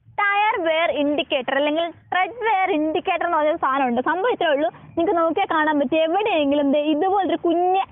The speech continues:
ആരോ മാർക്ക് കൊടുത്തേക്കുന്നതാണ്. ആ ആരോ മാർക്കിന്റെ നേരെ ഇവിടെയായിട്ട് നമുക്ക്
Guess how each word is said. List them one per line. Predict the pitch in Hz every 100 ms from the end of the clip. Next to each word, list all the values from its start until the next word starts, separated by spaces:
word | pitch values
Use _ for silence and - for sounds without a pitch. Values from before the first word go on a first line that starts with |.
| 302
ആരോ | 311 339 392 427 453
മാർക്ക് | 320 285 359
കൊടുത്തേക്കുന്നതാണ്. | 285 262 269 269 247 226 - - -
ആ | 415 508
ആരോ | 339 330 359 381 392
മാർക്കിന്റെ | 392 392 427 381
നേരെ | 359 302 277 285 302 285 311
ഇവിടെയായിട്ട് | 311 311 403 440 294 254 233 285 320 294
നമുക്ക് | 294 311 339